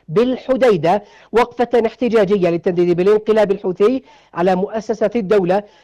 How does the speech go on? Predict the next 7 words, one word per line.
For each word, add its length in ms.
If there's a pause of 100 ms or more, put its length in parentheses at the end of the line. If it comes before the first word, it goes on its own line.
(120)
وتغليبهم 760
للمصالح 560
الضيقة 520
لجماعتهم 840 (360)
على 160
المصالح 560
الوطنية 600